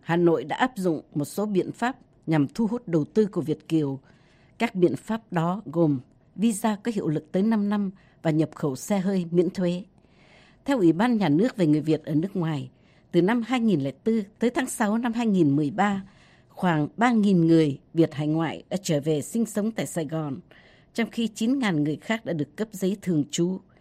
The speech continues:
để làm việc và đầu tư tại thành phố này. Trường hợp một doanh nhân Mỹ gốc Việt tên Thịnh Nguyễn là một ví dụ. Ông đã bỏ sự nghiệp tại thung lũng điện tử Silicon Valley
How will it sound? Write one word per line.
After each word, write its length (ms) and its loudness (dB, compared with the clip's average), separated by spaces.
để 140 0
làm 220 -2
việc 260 -4
và 80 -4
đầu 200 -2
tư 180 2
tại 160 -6
thành 140 -2
phố 160 -4
này. 260 -2
Trường 160 2
hợp 220 2
một 100 0
doanh 260 2
nhân 200 4
Mỹ 200 0
gốc 180 -4
Việt 200 0
tên 200 2
Thịnh 260 0
Nguyễn 360 2
là 120 -2
một 200 0
ví 100 -4
dụ. 300 -4
Ông 180 2
đã 80 -4
bỏ 200 2
sự 220 2
nghiệp 360 2
tại 100 -4
thung 220 0
lũng 220 -2
điện 260 0
tử 200 2
Silicon 500 -2
Valley 440 -2